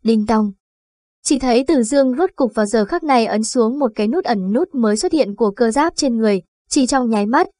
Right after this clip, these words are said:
vị trí đồng tử của robot này trong nháy mắt biến thành màu đỏ như máu,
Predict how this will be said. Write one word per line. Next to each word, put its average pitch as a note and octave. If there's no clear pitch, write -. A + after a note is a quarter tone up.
vị C#4
trí C4
đồng C#4+
tử A#3
của G3+
robot D#4
này B3
trong A3+
nháy G3+
mắt C#4+
biến A#3
thành B3
màu G#3
đỏ G#3
như G3+
máu, A3